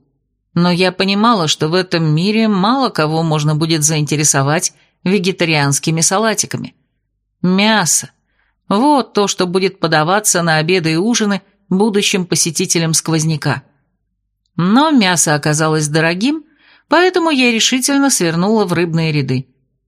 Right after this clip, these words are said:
Прошлась вдоль прилавков, прицениваясь. Выбор оказался приличным. Была как морская, так и пресная рыба. Названия ничего мне не говорили,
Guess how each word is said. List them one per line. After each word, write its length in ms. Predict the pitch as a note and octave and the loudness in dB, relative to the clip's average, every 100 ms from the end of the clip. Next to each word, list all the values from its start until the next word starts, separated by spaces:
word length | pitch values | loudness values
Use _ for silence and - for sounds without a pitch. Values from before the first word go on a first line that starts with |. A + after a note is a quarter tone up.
| _ _ _ | _ _ _
Прошлась 540 | - F#3 F#3 C4+ C4+ G3+ | -2 0 2 2 2 2
вдоль 240 | E3 E3 | 0 -2
прилавков, 640 | D#3 D3 E3 A#3+ - B3+ | 0 0 0 -2 -2 -4
прицениваясь. 800 | A#3+ A#3+ - A#3 A3+ A3+ A3 - - _ _ _ _ _ | -2 0 0 2 0 0 -2 -4 -8 _ _ _ _ _
Выбор 380 | E3+ F3+ G#3+ D4+ | 0 2 4 2
оказался 540 | C#4 A#3 G#3 B3 - | 2 0 0 0 -2
приличным. 640 | A#3 B3+ G3 D#3 - D#3+ E3 _ _ _ _ _ | 0 0 0 -2 -2 -4 -6 _ _ _ _ _
Была 360 | F3+ G3 G3+ F#3+ | 2 4 4 2
как 180 | A#3 | 0
морская, 580 | F3+ D#3+ D#3 - G3 A#3 | 0 0 -2 0 0 2
так 220 | G#3+ F3 | 0 -2
и 60 | G3 | -2
пресная 520 | G#3 - - D#3 C3+ | 0 0 0 0 -2
рыба. 300 | B2+ G2+ G2 - _ _ _ _ _ | -2 -6 -10 -14 _ _ _ _ _
Названия 720 | E3 F#3+ G3+ B3 D4 G3 F3 | 0 2 2 2 2 2 0
ничего 420 | E3+ D#3+ F3+ F#3+ | -2 -2 0 0
мне 200 | F3 E3+ | 0 0
не 120 | E3 | -2
говорили, 640 | D3+ D#3 E3+ B3+ C#4+ C4 | -2 0 0 0 -2 -4